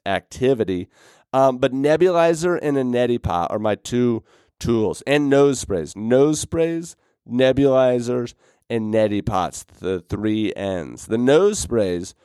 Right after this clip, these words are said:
are the easiest, obviously. Spray stuff up there. So you can use things, we sell, like, Citri drops is a good, uh, pre-made blend.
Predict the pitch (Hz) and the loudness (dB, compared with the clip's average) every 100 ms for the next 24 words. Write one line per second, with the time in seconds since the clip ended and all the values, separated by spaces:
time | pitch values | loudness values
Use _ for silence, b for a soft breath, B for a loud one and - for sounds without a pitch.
0 | b b - 120 131 143 123 85 73 - | b b -2 0 4 4 2 -2 -10 -18
1 | _ _ _ _ - 123 110 87 78 - | _ _ _ _ 0 2 2 0 -6 -12
2 | - _ - - 113 107 107 113 104 80 | -16 _ -16 0 0 2 0 0 -2 -6
3 | - 131 117 b b b 127 143 139 143 | 0 2 2 b b b 0 2 4 4
4 | 160 160 156 147 123 143 147 143 127 113 | 4 2 -2 -2 -2 -4 0 0 2 -2
5 | - - 143 - 143 127 135 131 127 131 | -4 -2 -2 0 -2 2 0 0 -4 -6
6 | 120 101 120 123 107 _ - 107 104 101 | -6 0 0 0 -4 _ -2 2 2 0
7 | - - 120 120 117 98 107 113 113 120 | 0 0 0 0 -2 -2 0 2 2 -2